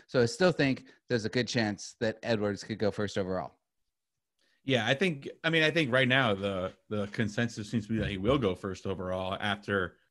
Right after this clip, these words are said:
Speaker 2: last week, it seemed to be the opposite. I think I, I agree with you. I mean, look, if you're putting together a theoretical team, it makes a lot more sense to have an all-star wing, all-star point guard, all-star center in, or, I mean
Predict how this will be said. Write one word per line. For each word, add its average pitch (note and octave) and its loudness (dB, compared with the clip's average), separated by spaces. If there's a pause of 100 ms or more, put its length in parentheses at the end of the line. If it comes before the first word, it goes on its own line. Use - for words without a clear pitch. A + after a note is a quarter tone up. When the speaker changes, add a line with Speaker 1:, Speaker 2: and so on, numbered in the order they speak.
(100)
Speaker 2:
last G#2+ 2
week, A#2+ 2
it G2 -6
seemed G#2+ -2
to F#2+ -4
be F#2 -6
the F#2 -6
opposite. G#2+ -2
I G#2+ 0
think A#2+ 0 (1000)
I, B2+ -2
I C#3 6
agree C3 4
with D#3+ 0
you. F#3 4
I C#3 4
mean, B2 2
look, B2+ 2
if G#2+ -6
you're B2 0
putting D3+ 0
together B2+ 4
a G#2 2
theoretical A2+ 0
team, B2+ 0
it G2+ -2
makes A#2 0
a G#2+ 0
lot G#2+ 4
more A2 2
sense - 0
to G2+ 2 (320)
have A2 0
an G#2 -2 (160)
all-star A#2 0
wing, G#2+ 2
all-star A2 -2
point A#2+ 0
guard, G2+ 2
all-star G#2 0
center A2+ 0
in, F#2+ -2 (340)
or, A#2+ 2
I A2 0
mean G#2+ 0